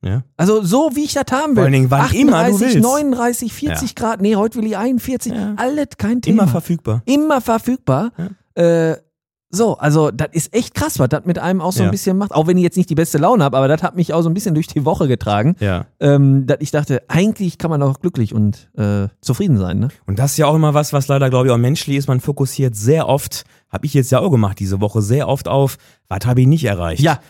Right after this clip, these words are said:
Speaker 1: Was hat nicht geklappt?
Speaker 2: Ja, ja,
Speaker 1: Aber
Speaker 2: ja.
Speaker 1: man könnte einfach auch mal nur darauf fokussieren,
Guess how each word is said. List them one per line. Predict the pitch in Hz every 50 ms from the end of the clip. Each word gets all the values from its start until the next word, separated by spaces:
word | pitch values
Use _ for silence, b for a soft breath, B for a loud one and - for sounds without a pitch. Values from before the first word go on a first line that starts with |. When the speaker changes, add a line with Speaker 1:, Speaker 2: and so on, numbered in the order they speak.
| b b _
Speaker 1:
Was | 113 120 - - -
hat | 151 -
nicht | 135 165 - -
geklappt? | 147 123 - 120 101 92 - -
Speaker 2:
Ja, | 131 131 104 - -
ja, | 113 110 104 - _ _ -
Speaker 1:
Aber | 120 110
Speaker 2:
ja. | 120
Speaker 1:
man | 117
könnte | - 147 175 185 175 147
einfach | 131 151 175 - - -
auch | 151 165
mal | 160 156
nur | 160 160 165 185 208 247 277 269
darauf | 254 233 220 220
fokussieren, | - - 220 - 208 190 - - 202 202 202 202 208 208 208